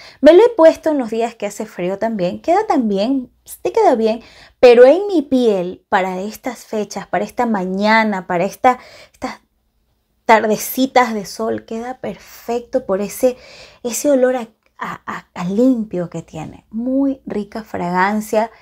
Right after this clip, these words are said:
la súper recomiendo, en serio, está deliciosa.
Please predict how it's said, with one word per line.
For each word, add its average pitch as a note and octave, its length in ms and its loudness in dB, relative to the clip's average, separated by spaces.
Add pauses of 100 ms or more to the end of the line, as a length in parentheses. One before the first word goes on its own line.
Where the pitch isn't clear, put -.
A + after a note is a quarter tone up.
(220)
la G3+ 140 -2
súper C#4 800 0
recomiendo, A3 1000 -2
en G3 140 -10
serio, G#3+ 360 -2
está - 340 -2
deliciosa. G#3+ 760 -2